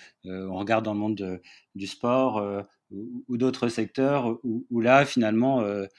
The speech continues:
euh, la reprise est, est possible et, et on, on, on trouve des solutions. En, en fait, euh, euh,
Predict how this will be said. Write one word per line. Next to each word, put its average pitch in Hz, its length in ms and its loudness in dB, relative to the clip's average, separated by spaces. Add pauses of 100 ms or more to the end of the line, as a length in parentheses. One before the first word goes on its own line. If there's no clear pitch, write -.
(220)
euh, 95 120 -6
la 104 120 2
reprise 113 420 -2
est, 98 320 -4 (280)
est 113 80 -4
possible 139 640 0
et, 104 200 0 (280)
et 104 220 -4
on, 113 540 -8
on, 131 160 -4
on 135 120 -2
trouve 139 180 0
des 127 80 6
solutions. 131 540 2
En, 104 100 -4
en 117 120 -4
fait, 156 280 2
euh, 120 200 0 (380)
euh, 104 520 -8